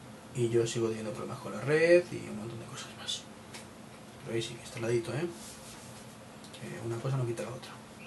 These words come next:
Y como las cosas están así como en el Windows, pues se escucha que H P, por ejemplo, pues le ha dado la neura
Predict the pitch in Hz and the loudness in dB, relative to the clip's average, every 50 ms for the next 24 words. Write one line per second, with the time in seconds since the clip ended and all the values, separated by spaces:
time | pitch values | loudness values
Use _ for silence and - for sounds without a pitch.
0 | - - - - - - - 131 131 - 131 127 127 120 120 - - 165 175 180 | -14 -14 -14 -14 -8 -2 0 2 4 4 6 6 6 6 4 4 4 6 6 6
1 | 175 190 185 175 - 180 180 180 180 175 175 196 202 196 190 196 208 208 - - | 6 6 4 4 6 8 10 12 12 12 12 10 8 6 6 4 4 2 0 -2
2 | - - - - - - - 117 104 101 101 95 - - - - - - - 110 | -8 -8 -10 -12 -8 0 2 2 2 2 0 -2 -2 0 0 2 2 0 0 -2
3 | - - - 147 - - 165 165 - - 113 107 104 110 117 - 143 131 131 127 | -2 -2 -2 0 2 2 2 2 2 0 -2 0 0 0 2 2 4 4 4 4
4 | 120 131 131 123 - 175 156 - 175 - - - - - - - - - - - | 4 4 2 2 2 2 2 4 4 2 2 2 -2 -10 -12 -14 -14 -14 -14 -14
5 | - - - - - - - - 120 107 98 - - - - - 127 113 113 117 | -14 -12 -12 -12 -12 -10 -4 -2 0 0 0 0 -4 -4 -4 -2 0 2 4 6
6 | 117 117 117 117 120 135 151 156 170 180 196 220 | 6 6 6 6 6 6 4 6 8 8 8 6